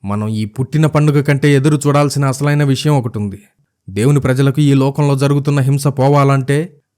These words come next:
ఈ లోక రాజ్యాలను నిర్మూలం చేసి మనల్ని పాలించే మన రక్షకుడైన దేవుడు త్వరగా రావాలి. యేసుక్రీస్తు రాకడతోనే ఇది సాధ్యం.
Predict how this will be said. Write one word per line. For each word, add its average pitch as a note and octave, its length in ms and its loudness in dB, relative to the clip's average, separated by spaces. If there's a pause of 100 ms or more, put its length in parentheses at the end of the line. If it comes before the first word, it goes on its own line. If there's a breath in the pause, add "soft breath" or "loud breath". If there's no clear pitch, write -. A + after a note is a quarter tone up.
(120)
ఈ F2 120 -10
లోక A#2+ 320 -2
రాజ్యాలను C#3 640 2
నిర్మూలం C#3 600 0
చేసి C#3 180 -2
మనల్ని C#3 360 -2
పాలించే C#3 480 -2
మన C#3 200 -2
రక్షకుడైన C#3 560 -2
దేవుడు C3+ 580 0 (380)
త్వరగా G#2+ 500 -2
రావాలి. F#2+ 480 -4 (440)
యేసుక్రీస్తు C#3 640 -2
రాకడతోనే C#3 680 0
ఇది A#2 200 -2
సాధ్యం. F#2 460 -10